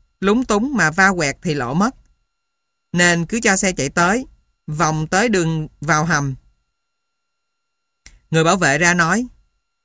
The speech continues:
"Thầy ra ngoài kia đậu, đây là đường vào nhà bếp."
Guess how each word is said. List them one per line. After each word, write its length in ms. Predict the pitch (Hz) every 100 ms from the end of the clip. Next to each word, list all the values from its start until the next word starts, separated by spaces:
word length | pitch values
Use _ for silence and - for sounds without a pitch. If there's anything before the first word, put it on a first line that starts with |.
| _ _ _ _ _ _ _ _ _ _ _ _ _ _ _ _ _ _ _ _ _
"Thầy 220 | - 165 170
ra 120 | 190
ngoài 220 | 190 160
kia 100 | 196
đậu, 380 | 180 143 165 - - _ _ _
đây 140 | 180
là 100 | 180
đường 200 | 160 156
vào 120 | 156 156
nhà 140 | 151
bếp." 240 | 160 202